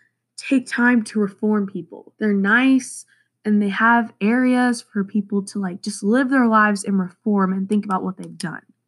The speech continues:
So I came to,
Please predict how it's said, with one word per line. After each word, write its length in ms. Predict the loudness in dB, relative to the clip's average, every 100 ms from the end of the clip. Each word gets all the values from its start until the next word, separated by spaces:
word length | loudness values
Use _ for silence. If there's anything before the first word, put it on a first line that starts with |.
| _ _ _ _ _ _ _ _ _ _ _ _ _ _ _
So 440 | -6 4 6 6
I 180 | 4 2
came 240 | 2 2 0
to, 160 | -2